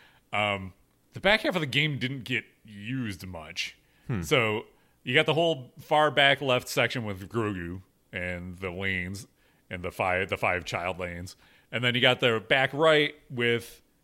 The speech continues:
Speaker 1: the area where you've got the, the Mandalorian helmet, and it almost never goes back there. So it's, <laughs> it's almost like you're playing half a pinball machine
Speaker 2: Why does it
Speaker 1: most of
Speaker 2: not
Speaker 1: the
Speaker 2: go
Speaker 1: time.
Speaker 2: back there?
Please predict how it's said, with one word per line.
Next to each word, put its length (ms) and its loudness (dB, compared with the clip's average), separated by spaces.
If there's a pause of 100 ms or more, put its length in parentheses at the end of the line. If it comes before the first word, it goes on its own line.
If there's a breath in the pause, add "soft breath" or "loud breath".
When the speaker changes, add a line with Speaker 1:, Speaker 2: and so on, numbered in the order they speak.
(120)
Speaker 1:
the 200 0
area 380 2
where 240 0
you've 420 -6
got 160 2
the, 320 -2
the 80 -4
Mandalorian 580 -2
helmet, 380 -6 (680)
and 100 4
it 40 6
almost 220 4
never 200 4
goes 180 2
back 240 6
there. 160 0
So 120 -4
it's, 120 -4 (100)
<laughs> 120 -18
it's 180 -6
almost 180 2
like 140 4
you're 100 -2
playing 220 0
half 260 0
a 60 -6
pinball 340 -6
machine 460 -10
Speaker 2:
Why 140 6
does 100 2
it 80 6
Speaker 1:
most 120 4
of 40 -4
Speaker 2:
not 140 6
Speaker 1:
the 120 4
Speaker 2:
go 60 10
Speaker 1:
time. 80 2
Speaker 2:
back 240 4
there? 320 -4